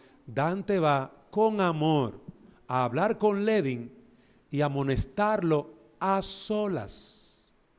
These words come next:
Porque el objetivo de Dios es que Ledin, que pecó, no se pierda.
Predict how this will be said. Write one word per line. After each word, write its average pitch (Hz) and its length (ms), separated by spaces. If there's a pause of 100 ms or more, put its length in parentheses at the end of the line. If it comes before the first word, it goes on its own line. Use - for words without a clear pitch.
(1120)
Porque 165 380
el 147 100
objetivo 190 560
de 185 120
Dios 135 360
es 135 120
que 180 220
Ledin, 190 640 (320)
que 247 200
pecó, 151 600 (400)
no 123 140
se 139 180
pierda. 139 460